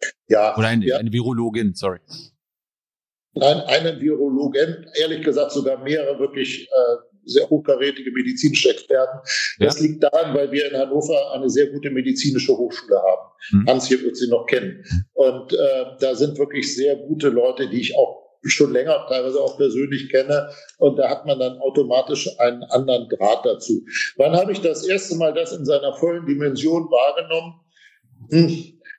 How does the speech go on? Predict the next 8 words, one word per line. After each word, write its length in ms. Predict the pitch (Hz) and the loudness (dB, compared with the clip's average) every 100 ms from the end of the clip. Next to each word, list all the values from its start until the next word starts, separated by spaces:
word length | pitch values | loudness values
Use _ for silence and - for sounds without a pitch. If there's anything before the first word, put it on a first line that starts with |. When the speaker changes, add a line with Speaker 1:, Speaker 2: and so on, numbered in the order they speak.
| _ | _
Speaker 1:
wahrscheinlich 1160 | 147 156 - - - 208 208 208 190 - - - | 2 2 0 0 0 2 2 0 -2 -4 -6 -2
im 120 | 170 | -2
Zusammenhang 680 | 170 170 151 156 151 151 151 | -2 0 2 0 0 -4 -2
mit 220 | 151 135 - | -2 -2 0
Heinsberg, 680 | 117 127 - - - - - _ _ _ _ _ - | -2 -2 -2 0 0 -2 -12 _ _ _ _ _ 0
möchte 280 | 131 123 151 | 2 2 0
ich 160 | - | 0
vermuten. 560 | 139 117 117 113 - | 0 0 -4 -6 -6